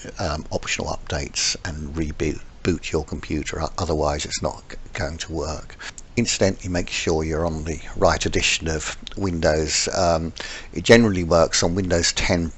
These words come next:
Pro, Enterprise or Education editions. If you're on the Home edition, you may need to upgrade to Pro before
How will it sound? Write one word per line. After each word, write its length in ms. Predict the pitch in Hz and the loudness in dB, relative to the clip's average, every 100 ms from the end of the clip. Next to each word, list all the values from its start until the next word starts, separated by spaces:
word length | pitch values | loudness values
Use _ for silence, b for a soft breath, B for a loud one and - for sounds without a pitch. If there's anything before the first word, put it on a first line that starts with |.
| - | -10
Pro, 480 | - 90 76 73 80 | 2 6 6 4 0
Enterprise 760 | - 87 - - 87 76 76 - - | 0 -2 -2 0 4 4 2 -2 -2
or 200 | 85 85 | 0 0
Education 640 | 76 82 - 82 - - | 0 -2 2 2 2 -2
editions. 520 | 69 - - 82 73 82 | -4 -4 -4 -6 -4 0
If 100 | 87 | 6
you're 120 | 104 | 6
on 80 | 101 | 6
the 40 | |
Home 400 | 87 - 117 87 | 2 2 2 2
edition, 440 | 73 71 - 73 | -2 -2 -2 -4
you 100 | 80 | -4
may 180 | 82 87 | -2 0
need 480 | 85 87 80 71 - - - | 0 0 0 -2 -2 -2 -2
to 160 | - | -4
upgrade 580 | 71 - - 82 76 76 | -4 -4 0 2 0 -4
to 120 | - | -6
Pro 380 | - - 78 69 | 0 4 4 2
before 520 | 82 - 82 76 76 | -4 0 2 2 0